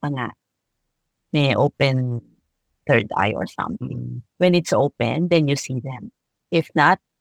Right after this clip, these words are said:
Speaker 1: they're just there, pero hindi mo sila nararamdaman.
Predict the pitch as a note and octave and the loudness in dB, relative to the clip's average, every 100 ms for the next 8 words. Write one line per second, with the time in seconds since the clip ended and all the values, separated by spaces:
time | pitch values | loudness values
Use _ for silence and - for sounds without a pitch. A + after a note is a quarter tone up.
0 | _ F#3 F#3 D#3+ D#3+ - D#3 C#3 D#3+ G#3 | _ 0 2 2 -4 -6 -4 -2 -2 -6
1 | _ _ _ _ _ _ _ _ _ - | _ _ _ _ _ _ _ _ _ 0
2 | E3 E3 D#3+ D3+ - D#3 C#3+ C#3 C3 C3 | 2 4 2 0 0 -2 -2 0 -2 -2
3 | B2+ B2 A#2 G#2+ G#2+ | -4 -4 -4 -4 -6